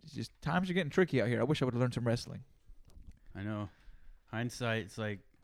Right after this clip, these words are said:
Speaker 2: you can't go back to a semi-pro football team. It's gonna take a little bit more work. But if you wanted to get into amateur M M A and fight at a casino, eh,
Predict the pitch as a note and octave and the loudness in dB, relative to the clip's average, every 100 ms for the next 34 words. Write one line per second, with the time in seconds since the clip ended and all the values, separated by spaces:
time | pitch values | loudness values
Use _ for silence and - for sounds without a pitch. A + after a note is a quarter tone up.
0 | - - - _ - A2 C3+ A2 A2+ A2 | -20 -20 -20 _ -14 -4 -2 0 -2 0
1 | A2 G#2+ A2 G2+ - G#2+ G#2+ - G#2+ G2+ | -2 -2 -6 -6 -4 -2 -2 -2 -4 -4
2 | A2 G2+ G2+ - G2+ G2+ G#2+ G2+ A2 G#2+ | -8 -6 -8 -4 -4 -4 -6 -4 -6 -4
3 | G2+ G#2 G2 G2 G2+ G2 F#2+ G#2 G#2+ - | -4 -4 -4 -4 -4 -4 -4 -4 -4 -10
4 | - G2 - - G#2+ G2+ G2+ G#2 G#2 G2+ | -8 -8 -8 -10 -6 -2 0 0 -2 -2
5 | G#2 G2 F2 G2+ G2+ G2 G2+ G#2 G2 G2 | -2 -2 -4 0 0 -2 -2 -2 0 0
6 | G#2 A2 G2 G2+ G2 G2 F#2+ - - A2 | 2 2 0 -2 -2 -4 -6 -10 -6 0
7 | A2+ G#2+ G2+ - _ _ _ - F#3+ G#3+ | 2 2 0 -4 _ _ _ -6 -2 -2